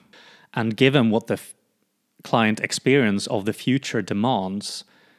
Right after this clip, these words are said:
this investment in technology already has to be made at some point. So I guess my conclusion is that scale has benefits,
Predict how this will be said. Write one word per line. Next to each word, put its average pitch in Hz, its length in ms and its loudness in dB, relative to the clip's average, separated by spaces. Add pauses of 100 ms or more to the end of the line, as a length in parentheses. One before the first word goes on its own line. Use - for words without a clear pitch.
(440)
this - 240 0
investment 107 560 0
in 98 100 -4
technology 107 840 -2 (680)
already 107 380 -2
has - 380 -4
to - 120 -10
be 101 160 -2
made 95 380 -2
at - 160 -14
some 104 260 -2
point. 95 580 -14 (1200)
So 98 480 0 (840)
I 107 80 -8
guess 117 300 2
my 110 200 2
conclusion 101 600 -4
is 92 240 -6
that - 460 -6 (400)
scale 101 480 -2
has 107 360 0
benefits, 113 760 -2